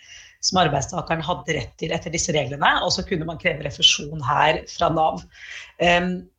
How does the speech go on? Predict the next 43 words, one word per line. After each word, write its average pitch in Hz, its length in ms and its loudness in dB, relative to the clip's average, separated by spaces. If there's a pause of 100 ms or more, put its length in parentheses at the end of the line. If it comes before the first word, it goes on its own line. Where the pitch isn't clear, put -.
(200)
det 196 100 6
som 202 140 0
fortsatt - 400 -2
kan 190 320 2
komme, 208 240 2
da, 285 160 6
det 190 160 6
er 156 220 4
jo 160 80 -4
noen 180 100 2
spørsmål 165 460 -4
i - 20 -16
forhold 160 240 0
til 165 140 -4
den 151 100 -4
refusjonen 147 640 -4
som 165 160 -6
det 160 80 -2
skal 180 160 0
søkes 180 400 0
om. 226 140 2 (640)
Og 202 80 0
her 175 240 6
er 156 320 2
det 143 80 -6
jo 170 80 -4
sånn 165 160 -4
at 151 160 -6
for - 100 -12
tilfeller 147 460 0
som 170 140 -2
har - 160 -4
oppstått - 400 -4
før 170 260 2
første - 400 0
oktober 165 560 2
og 170 80 6
er - 220 2
omfattet - 500 -8
av 160 240 2
de 156 160 0
reglene 151 380 -2
her, 311 240 4